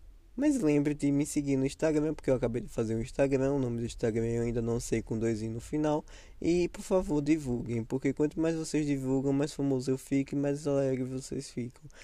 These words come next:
Mas se você não fica alegre, é problema seu. Boa noite, beijos e até a próxima.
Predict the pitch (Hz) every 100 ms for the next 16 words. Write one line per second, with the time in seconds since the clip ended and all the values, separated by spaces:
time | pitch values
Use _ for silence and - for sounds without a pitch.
0 | - - 208 - 123 127 120 113 - -
1 | 143 160 170 165 147 120 113 113 120 -
2 | - 269 285 190 123 175 - 247 233 208
3 | 196 214 - - 202 202 190 196 208 240
4 | - - - - - - 170 - 185 -
5 | 147 117 - - -